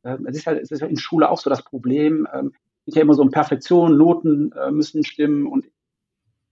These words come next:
die Anforderungen, die die jungen Menschen heute haben, ähm, gerade auch jetzt in Pandemiezeiten haben, das ist alles kein Spaß. Ähm, und ich versuche den, versuche zumindest, ähm, klar zu machen, auch, äh, und einen Raum dafür zu geben in meinem Religionsunterricht,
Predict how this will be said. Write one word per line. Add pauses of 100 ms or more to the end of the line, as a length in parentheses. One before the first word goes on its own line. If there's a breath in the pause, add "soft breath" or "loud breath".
(440)
die
Anforderungen,
die
die
jungen
Menschen
heute
haben,
ähm, (640)
gerade
auch
jetzt
in
Pandemiezeiten
haben,
das
ist
alles
kein
Spaß. (600)
Ähm,
und (460)
ich
versuche
den,
versuche
zumindest,
ähm, (100)
klar
zu
machen,
auch,
äh,
und
einen
Raum
dafür
zu
geben
in
meinem
Religionsunterricht,